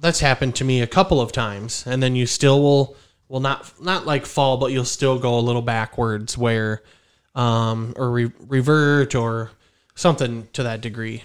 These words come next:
Just, it might be minute. It all depends on the situation, but, you know, you find yourself in an argument or something and you get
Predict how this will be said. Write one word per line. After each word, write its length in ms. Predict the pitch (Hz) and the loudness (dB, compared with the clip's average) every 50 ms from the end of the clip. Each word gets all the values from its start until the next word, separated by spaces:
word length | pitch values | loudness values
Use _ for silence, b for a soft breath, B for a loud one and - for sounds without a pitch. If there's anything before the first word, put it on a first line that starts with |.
| - | -6
Just, 280 | - 143 139 - - - | -4 -4 -4 -4 -8 -14
it 80 | 92 | -16
might 280 | 101 127 156 151 151 147 | -8 -2 2 4 4 6
be 100 | 139 139 | 6 6
minute. 400 | 135 127 127 127 120 120 117 113 | 6 6 6 6 4 4 2 2
It 80 | 113 120 | 2 2
all 140 | 123 127 | 2 4
depends 340 | 123 127 123 - 123 120 120 | 2 6 6 6 4 4 2
on 80 | 127 120 | -2 -2
the 80 | 123 | -2
situation, 720 | 117 - - 123 - 131 120 117 117 117 - - 127 120 113 | -2 -2 -4 0 0 2 2 2 0 0 -2 -2 -2 -2 0
but, 260 | 120 120 117 113 B B B B B B B B _ | 0 0 0 -2 B B B B B B B B _
you 100 | - 131 | -2 0
know, 100 | 131 127 | 2 2
you 160 | 127 127 127 | 2 2 2
find 240 | 117 - 139 135 131 | 2 2 0 0 0
yourself 420 | 131 123 117 - 139 131 127 - | 0 -2 -2 0 0 0 0 0
in 60 | - 135 | -2 -2
an 100 | 127 131 | -2 0
argument 540 | 135 143 135 131 139 139 135 135 127 - | 0 0 2 2 2 2 2 0 0 -2
or 80 | - 135 | -4 -4
something 420 | 120 - 147 135 123 139 135 131 | -2 -2 -4 -4 -4 -4 -4 -4
and 140 | 131 127 127 | -2 -2 -2
you 100 | 123 123 | -2 -2
get 240 | 123 127 123 123 - | -2 -2 -2 -4 -6